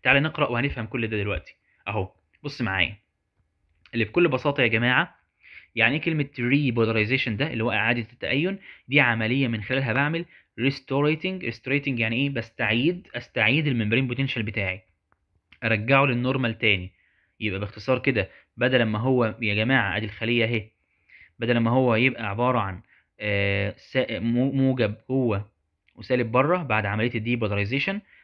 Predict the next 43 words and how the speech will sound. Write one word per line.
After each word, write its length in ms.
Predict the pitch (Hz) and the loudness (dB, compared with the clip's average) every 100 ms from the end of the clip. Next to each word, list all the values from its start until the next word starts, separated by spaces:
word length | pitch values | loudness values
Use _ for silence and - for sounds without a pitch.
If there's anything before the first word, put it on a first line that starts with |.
| _ | _
أرجعه 340 | 120 120 156 143 | -2 2 2 2
تاني 200 | 151 131 | 0 0
للحالة 280 | 117 139 | 0 -2
الطبيعية 460 | 135 135 107 101 90 | -2 -4 -2 -2 -4
اللي 120 | 95 | -2
هو 20 | |
يبقى 180 | 110 - | -2 -2
سالب 320 | 104 139 151 | -2 0 0
من 140 | 143 135 | 0 0
هنا 200 | 170 190 | 0 -2
وموجب 360 | 160 151 127 | -2 -2 -2
من 100 | 110 | -2
هنا. 200 | 101 92 - _ _ _ _ | -4 -8 -12 _ _ _ _
طب 100 | 110 | 0
أعمل 120 | 131 | 2
الحركة 320 | 139 - 139 131 | 2 0 -2 0
دي 80 | |
إزاي؟ 560 | 131 120 123 123 117 _ _ _ _ _ | -2 2 4 4 2 _ _ _ _ _
قال 100 | 131 | -2
لك: 160 | 123 120 | -2 -2
"والله 160 | 120 | -2
عايزين 260 | 123 110 135 | 0 0 0
نتخلص 400 | 120 - 131 - | 0 0 -2 -2
من 60 | 110 | 0
الموجب 340 | 131 135 120 | 0 0 0
ده، 140 | 156 | 0
طلع 360 | 202 117 123 139 | -2 -2 0 2
لي 100 | 120 | 0
بوتاسيوم 460 | 113 117 - 101 92 | 0 -4 -4 -6 -6
بره، 280 | 87 - _ _ _ _ | -8 -12 _ _ _ _
طلع 280 | 101 110 147 | -4 0 0
لي 120 | 151 | 0
بوتاسيوم." 520 | 127 101 - 87 90 - _ _ _ - - _ | -2 -6 -8 -12 -12 -16 _ _ _ -20 -20 _
وأصبح 380 | - 165 147 123 | -8 -2 0 0
بالنسبة 400 | 120 120 - 151 | 0 0 -2 0
لنا 120 | 139 | 0
الطريقة 380 | - 117 156 131 | 0 -2 0 0
الوحيدة 400 | 117 - 160 151 | 0 0 0 2
اللي 120 | 143 | 0
أقدر 200 | 147 147 | -2 -2
أعمل 180 | 147 139 | 0 0
بيها 200 | 151 143 | 0 2
إيه؟ 240 | 143 151 | 2 0